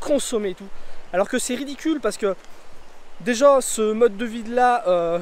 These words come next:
n'est plus possible. Euh, il y a de moins en moins de travail. Euh, on sait que, que consommer, c'est détruire notre environnement. On sait que ce mode de vie-là va juste nous tuer, peut-être nous,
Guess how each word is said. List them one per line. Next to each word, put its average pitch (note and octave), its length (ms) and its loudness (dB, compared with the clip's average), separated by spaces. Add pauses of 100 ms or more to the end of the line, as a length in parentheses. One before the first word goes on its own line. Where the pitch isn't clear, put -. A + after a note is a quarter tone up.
n'est F#3+ 180 -2
plus A3+ 220 -4
possible. C#4 600 -2 (340)
Euh, F3 360 0
il E3+ 60 -8
y F#3 60 2
a F3+ 60 4
de F3+ 80 -2
moins G#3+ 340 4
en G3+ 80 2
moins F3+ 160 2
de F#3+ 60 -4
travail. B3 580 0 (520)
Euh, F3 380 2 (140)
on A3 100 2
sait - 300 6
que, F#3 480 4 (500)
que G#3+ 60 -4
consommer, B3+ 640 2
c'est - 140 -2
détruire A#3+ 520 -2
notre F#3+ 320 -2
environnement. A#3+ 680 2 (320)
On G3 80 0
sait B3 240 4
que F3+ 420 0
ce - 200 -4
mode G#3 280 2
de A3+ 80 -2
vie-là A3+ 380 2 (380)
va F#3 160 2
juste B3 300 -2
nous A#3+ 180 2
tuer, C4+ 320 -2
peut-être G#3 380 -2
nous, E4 260 4